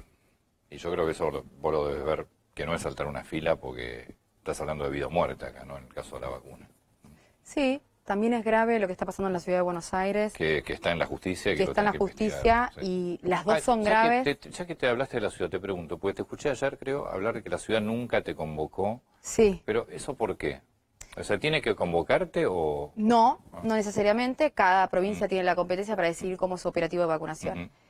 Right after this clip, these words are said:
Speaker 2: Hay provincias que pueden decidir hacerlo a través de obras sociales y prepagas
Speaker 1: Mm.
Speaker 2: y hay provincias que pueden hacerlo desde el Estado.
Speaker 1: Mm.
Speaker 2: Pero lo importante es la equidad.
Speaker 1: Mm.
Speaker 2: Lo que pasó en la ciudad de Buenos Aires fue que como hubo una delegación en prepagas,
Speaker 1: Mm.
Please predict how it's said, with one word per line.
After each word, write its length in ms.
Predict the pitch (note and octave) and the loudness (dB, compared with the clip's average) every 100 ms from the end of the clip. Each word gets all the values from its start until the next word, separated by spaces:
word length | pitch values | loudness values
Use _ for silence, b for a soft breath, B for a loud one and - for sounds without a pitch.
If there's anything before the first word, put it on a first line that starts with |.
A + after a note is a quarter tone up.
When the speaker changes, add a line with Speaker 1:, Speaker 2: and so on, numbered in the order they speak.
| b b b | b b b
Speaker 2:
Hay 140 | F3 F3+ | 2 4
provincias 540 | F#3+ G3 A3+ F#3+ F3 | 4 4 2 0 -2
que 120 | - | -2
pueden 240 | E3 F#3+ F#3+ | 2 4 4
decidir 340 | F3+ G3+ G#3 | 2 2 2
hacerlo 220 | F#3 F#3+ | 2 2
a 20 | F3+ | 2
través 180 | F3 F3+ | 2 2
de 60 | |
obras 160 | F3+ F3+ | 0 -2
sociales 280 | F3+ G3+ G#3+ | -2 -4 -4
y 40 | |
prepagas 460 | - - D3+ E3+ E3 | -4 2 4 2 0
Speaker 1:
Mm. 80 | E3 | 0
Speaker 2:
y 100 | F#3 | 2
hay 80 | F#3+ | 6
provincias 420 | G3+ A3 C4 D4 | 4 4 0 -4
que 80 | - | -2
pueden 180 | G3 | 0
hacerlo 280 | F#3 - G3 | 0 2 2
desde 200 | F3 E3+ | 2 2
el 80 | E3+ | 0
Estado. 420 | D#3+ F3+ E3 - | 0 2 2 0
Speaker 1:
Mm. 120 | E3 D3+ | -8 -2
Speaker 2:
Pero 160 | E3 | 0
lo 60 | E3+ | 2
importante 440 | F#3+ F#3 A3+ B3 | 0 0 0 0
es 60 | B3 | 4
la 80 | G3 | 4
equidad. 460 | F3+ F#3+ E3+ D#3+ _ _ b b | 4 4 4 4 _ _ b b
Speaker 1:
Mm. 140 | - D#3 | -12 0
Speaker 2:
Lo 140 | E3+ | 2
que 120 | F#3 | 2
pasó 240 | F#3+ F#3 C4+ | 2 2 2
en 40 | |
la 60 | C4 | 2
ciudad 140 | B3+ | 2
de 40 | B3 | 2
Buenos 260 | B3 A#3+ D4 | 0 -2 0
Aires 180 | D4+ | 0
fue 140 | - G#3 | 0 -2
que 260 | G3 F#3 - | 0 0 -2
como 320 | F3 E3+ F3+ | -6 -2 -2
hubo 520 | G3+ G#3 G#3 G3 F#3 b b - | 2 6 8 6 4 b b -6
una 320 | F#3+ F#3 F3+ | -2 0 2
delegación 460 | F#3 F#3 F#3 A3+ | 4 4 4 0
en 360 | G3+ F3+ E3+ - | 0 -2 -6 -8
prepagas, 720 | - F3+ G#3 G3+ G3+ F#3+ F3 E3+ | 0 2 4 6 6 6 4 0
Speaker 1:
Mm. 200 | D#3+ | -10